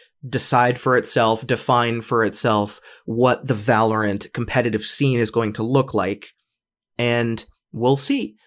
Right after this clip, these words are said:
Maybe Riot will step in. Maybe they won't be able to help themselves. If something big kicks off, uh, maybe they will assert control over it at some point. But I'm pretty confident that whatever this ends up being,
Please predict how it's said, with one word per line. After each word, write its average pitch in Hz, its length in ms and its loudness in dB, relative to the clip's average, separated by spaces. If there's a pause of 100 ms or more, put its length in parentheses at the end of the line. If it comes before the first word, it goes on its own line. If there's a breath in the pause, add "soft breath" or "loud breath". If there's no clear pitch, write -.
Maybe 127 280 2
Riot 123 360 2
will 131 100 -2
step 151 340 0
in. 120 200 2
Maybe 117 180 0
they 123 120 2
won't 120 240 0
be 135 60 2
able 120 140 0
to 110 80 -6
help 123 180 -2
themselves. - 680 -8 (180)
If 120 260 -2
something 120 600 -2 (720 soft breath)
big 127 520 2
kicks 135 300 0
off, 143 600 2 (100)
uh, 120 340 2
maybe 127 420 0
they 127 200 2
will 131 240 2
assert - 640 -2 (240)
control 139 640 0 (160)
over 110 320 0
it - 160 -4
at - 120 -12
some 107 200 -4
point. 101 360 -6
But 90 240 -2
I'm 147 320 4
pretty 175 520 2
confident 185 720 0
that 117 240 2
whatever 127 720 2
this 156 220 2
ends 147 240 2
up 147 120 2
being, 127 540 2